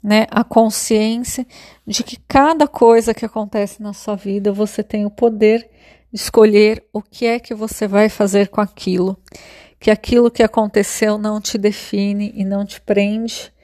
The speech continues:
num passado, impossibilitando você de viver coisas novas e nem te projeta demais pra um futuro longínquo que impeça você de viver o aqui e agora.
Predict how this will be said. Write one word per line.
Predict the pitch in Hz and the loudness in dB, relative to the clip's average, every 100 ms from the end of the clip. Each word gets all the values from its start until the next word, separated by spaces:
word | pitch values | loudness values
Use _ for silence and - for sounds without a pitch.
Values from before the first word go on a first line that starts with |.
| _ - - - _ | _ -20 -20 -20 _
num | 214 202 | -4 0
passado, | 214 208 - 214 196 196 202 - | 2 2 0 0 0 -2 -6 -8
impossibilitando | 202 202 202 - 214 202 202 - 240 254 254 | -10 -2 -2 0 -2 2 0 2 0 2 0
você | 226 226 233 208 | 0 0 2 2
de | 196 202 | 0 -6
viver | 196 190 202 190 | -4 2 2 2
coisas | - 185 180 180 | 2 2 2 -2
novas | 190 185 180 185 202 202 - - - - - - _ | 2 4 4 2 -2 -4 -8 -12 -20 -20 -20 -20 _
e | 233 | -4
nem | 226 240 262 | 0 -2 -4
te | - | 0
projeta | 240 233 214 220 214 214 202 | 4 6 6 4 4 0 -6
demais | 214 202 190 185 185 - - _ _ _ _ _ _ _ - | -4 -4 -2 -2 -4 -10 -18 _ _ _ _ _ _ _ 0
pra | 202 | 2
um | 208 | 4
futuro | 220 214 226 208 202 | 2 2 4 6 6
longínquo | 202 196 202 196 208 226 - 220 | 4 0 -2 -2 -4 -6 -8 -8
que | - 226 | -8 -12
impeça | 220 214 196 196 208 | -2 2 2 2 0
você | 196 - 196 | -2 -2 -2
de | 190 196 | -2 -2
viver | 208 185 196 185 | -4 -2 -2 0
o | 190 | -2
aqui | 190 - 185 | -4 -4 -2
e | 185 | -2
agora. | 202 190 - - 196 | -2 -6 -6 -12 -20